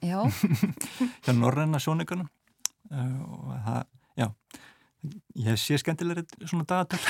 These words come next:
Speaker 2: <laughs> skulum við segja.
Speaker 1: Já,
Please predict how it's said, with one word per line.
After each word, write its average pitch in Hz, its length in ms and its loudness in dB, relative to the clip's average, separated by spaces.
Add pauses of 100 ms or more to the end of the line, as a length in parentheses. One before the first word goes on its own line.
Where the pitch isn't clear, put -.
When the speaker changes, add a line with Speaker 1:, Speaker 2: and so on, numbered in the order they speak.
(220)
Speaker 2:
<laughs> 220 300 4
skulum 160 220 -2
við - 80 -4
segja. 185 180 -6 (1300)
Speaker 1:
Já, 180 140 6